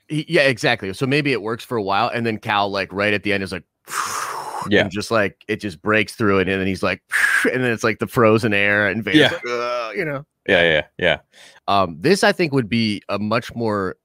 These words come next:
Speaker 1: interesting stylistic fight, though, to see these two actually go at it, because I do think it would come to this moment where, like, essentially Vader is just holding him down or whatever and trying to kill him, right?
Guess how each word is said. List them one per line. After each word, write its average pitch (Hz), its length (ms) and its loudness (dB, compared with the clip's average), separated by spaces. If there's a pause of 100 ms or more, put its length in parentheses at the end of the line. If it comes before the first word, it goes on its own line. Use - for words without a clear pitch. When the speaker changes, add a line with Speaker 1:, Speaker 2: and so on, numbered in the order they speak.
Speaker 1:
interesting 107 680 -6
stylistic 95 640 -4
fight, 85 320 -2
though, - 220 -8
to 98 100 -8
see 107 160 -4
these 85 340 -8
two 120 260 -2
actually 147 480 -2 (400)
go 101 180 4
at 95 180 4
it, 135 120 2
because 107 400 0 (400)
I 131 140 2
do 147 340 -2
think 196 200 0
it 147 60 0
would 113 140 -4
come 123 240 -2
to 110 80 -4
this 101 260 -4
moment 104 460 -2
where, 90 420 0
like, 90 260 -2
essentially 110 680 -4
Vader 101 400 0
is 87 180 -4
just - 200 -10
holding 101 300 -2
him 98 160 -2
down 92 280 0
or 85 100 -2
whatever 92 460 0
and 90 180 -8
trying 156 380 2
to 110 80 -6
kill 82 220 -2
him, 82 260 -4
right? 90 300 0